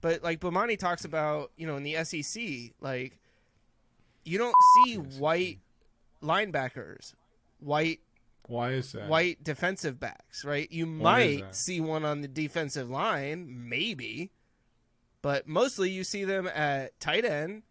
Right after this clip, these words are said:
Speaker 1: offensive line, and or quarterback. That's it. Those are the roles that are left for white guys in the <laughs> N F L. And you get the occasional, like, Christian McCaffrey.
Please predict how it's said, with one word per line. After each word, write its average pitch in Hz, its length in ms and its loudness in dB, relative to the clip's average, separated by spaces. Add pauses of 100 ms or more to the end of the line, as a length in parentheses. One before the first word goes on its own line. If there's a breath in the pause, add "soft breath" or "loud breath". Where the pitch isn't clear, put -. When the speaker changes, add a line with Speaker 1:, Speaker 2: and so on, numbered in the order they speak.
(240)
Speaker 1:
offensive 208 520 -2
line, 147 380 -4 (180)
and 151 200 -2
or 147 120 -2
quarterback. - 680 -10 (240)
That's 165 240 2
it. 127 160 -6 (800)
Those 180 200 4
are 196 60 6
the 202 80 4
roles 170 260 4
that 180 100 -2
are 156 80 0
left 139 240 0
for 151 100 -4
white 147 320 -2
guys 247 260 2
in 294 80 0
the 277 180 0
<laughs> - 80 2
N 269 60 0
F - 200 0 (120)
L. 285 920 0 (1500 loud breath)
And 233 120 0
you 233 80 -2
get 254 140 -4
the 254 80 -4
occasional, 233 480 2
like, 202 260 4 (120)
Christian 220 280 0
McCaffrey. 165 560 2